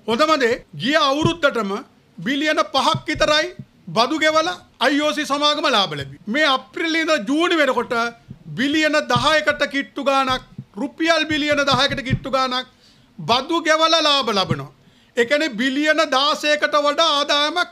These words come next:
ලබලා. හැබැයි ආදායම ලබන්නේ රටේ ඉන්ධන අලෙවියෙන් කොච්චර විකුණලාද?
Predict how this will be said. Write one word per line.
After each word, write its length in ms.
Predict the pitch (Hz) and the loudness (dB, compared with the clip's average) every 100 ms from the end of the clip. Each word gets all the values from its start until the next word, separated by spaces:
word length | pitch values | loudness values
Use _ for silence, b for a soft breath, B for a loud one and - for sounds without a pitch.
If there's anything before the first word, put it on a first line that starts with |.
| 262 | -2
ලබලා. 520 | 262 269 240 156 - - B B B B B - | -2 0 -2 -6 -8 -6 B B B B B -2
හැබැයි 400 | 240 285 330 285 | 0 2 2 2
ආදායම 460 | 277 302 311 302 | 2 2 2 2
ලබන්නේ 440 | 302 294 302 339 254 | 0 0 0 -2 -2
රටේ 300 | 254 349 302 | -2 -2 -2
ඉන්ධන 280 | 269 320 294 | -2 -2 -2
අලෙවියෙන් 380 | 294 302 359 - | -2 -2 -6 -4
කොච්චර 380 | 294 294 - 339 | -4 -2 -2 -2
විකුණලාද? 420 | 277 220 160 139 | -2 -6 -2 -2